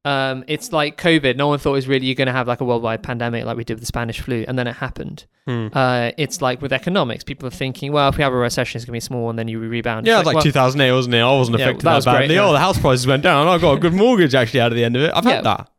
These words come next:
Speaker 1: which was, which was, A, it was terrible for people who,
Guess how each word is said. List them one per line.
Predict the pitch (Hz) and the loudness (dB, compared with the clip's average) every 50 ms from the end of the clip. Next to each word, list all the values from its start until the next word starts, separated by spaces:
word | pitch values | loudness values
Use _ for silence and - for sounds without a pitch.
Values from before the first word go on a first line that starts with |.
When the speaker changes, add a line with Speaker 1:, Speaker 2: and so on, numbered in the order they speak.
| _ | _
Speaker 1:
which | - 165 170 - | 0 0 4 4
was, | 208 180 - | 4 4 4
which | 185 190 208 - | 2 0 0 0
was, | - 160 165 160 - | 0 -2 -2 0 0
A, | 185 185 156 | 2 2 4
it | 135 143 | 4 4
was | 196 214 202 | 2 2 2
terrible | - 180 151 127 123 123 123 | 0 0 0 0 0 -2 -6
for | - - | -8 -4
people | - 147 127 - 135 127 | -4 -4 -2 -2 -4 -4
who, | 127 139 | -2 0